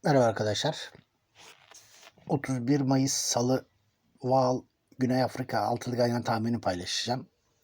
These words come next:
Yedili plase için plasenin birinci ayağı üç, bir, iki. Altılı ganyan tahminim şu şekildedir. Birinci ayak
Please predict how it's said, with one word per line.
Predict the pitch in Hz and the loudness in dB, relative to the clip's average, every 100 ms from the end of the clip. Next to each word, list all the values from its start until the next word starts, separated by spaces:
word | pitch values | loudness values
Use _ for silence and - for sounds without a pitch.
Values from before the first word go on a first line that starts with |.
| - - - - - - - _ _ _ _ | -20 -20 -20 -20 -20 -20 -20 _ _ _ _
Yedili | 170 175 175 | 2 4 4
plase | - 175 - | 4 4 4
için | 160 - 147 - - | 0 0 -2 -4 0
plasenin | 156 - 143 147 151 - - | 2 2 2 0 -2 -8 0
birinci | 143 143 135 143 | 2 4 4 2
ayağı | 104 101 - _ _ _ _ | 2 -2 -8 _ _ _ _
üç, | 170 139 - - - - _ _ _ _ _ _ | 0 0 -2 -4 -8 -20 _ _ _ _ _ _
bir, | 139 151 - - - _ _ _ _ _ _ _ | 2 2 2 -10 -14 _ _ _ _ _ _ _
iki. | - - 180 - - - _ _ _ _ _ _ - - _ _ _ _ _ _ _ _ _ _ - | -4 -4 -10 -12 -20 -20 _ _ _ _ _ _ -20 -20 _ _ _ _ _ _ _ _ _ _ -2
Altılı | 156 156 165 | 0 2 2
ganyan | 165 160 165 | 4 4 2
tahminim | - 120 139 143 | 0 0 0 0
şu | |
şekildedir. | - 107 92 92 101 147 - - _ _ _ _ _ - | -2 -2 -8 -8 -8 -8 -10 -18 _ _ _ _ _ 0
Birinci | 170 185 180 | 2 4 2
ayak | 151 123 - - | 2 0 -8 -18